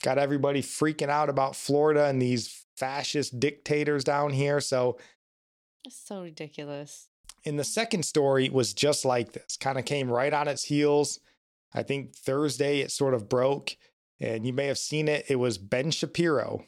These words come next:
Speaker 1: You know, he came out and he made a tweet about, you know, "Here's an idea, you know, maybe people that take out loans should pay 'em out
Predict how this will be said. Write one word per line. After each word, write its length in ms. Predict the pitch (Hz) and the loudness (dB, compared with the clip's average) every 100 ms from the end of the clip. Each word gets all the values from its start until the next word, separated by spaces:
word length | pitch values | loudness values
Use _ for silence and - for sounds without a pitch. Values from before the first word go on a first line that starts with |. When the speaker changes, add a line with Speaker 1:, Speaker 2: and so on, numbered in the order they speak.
| - | -10
Speaker 1:
You 80 | 117 | -6
know, 80 | 117 | -4
he 160 | 113 | -4
came 260 | 135 143 139 | -4 -2 0
out 220 | 143 147 | 2 2
and 100 | 127 | 2
he 120 | 127 | 2
made 200 | 135 139 | 4 4
a 80 | 127 | 4
tweet 460 | - - 165 170 - | 2 0 2 2 0
about, 480 | 131 131 127 127 - - _ _ _ _ _ - | 2 2 4 2 -2 -20 _ _ _ _ _ -8
you 80 | 120 | -6
know, 100 | 117 | -4
"Here's 300 | 131 160 143 | -2 -2 0
an 80 | |
idea, 680 | 143 131 131 160 165 160 156 | -2 0 0 2 4 6 4
you 120 | 147 131 | 4 2
know, 80 | |
maybe 300 | 123 131 135 | 2 2 2
people 280 | 123 151 135 | 2 0 2
that 120 | 117 - | 0 2
take 220 | 139 139 | 0 0
out 200 | 127 127 | -2 2
loans 380 | 143 151 151 143 | 2 2 2 0
should 180 | 123 | -2
pay 180 | - 127 | 0 0
'em 120 | 123 | 2
out 360 | 123 127 - - | 0 0 -2 -8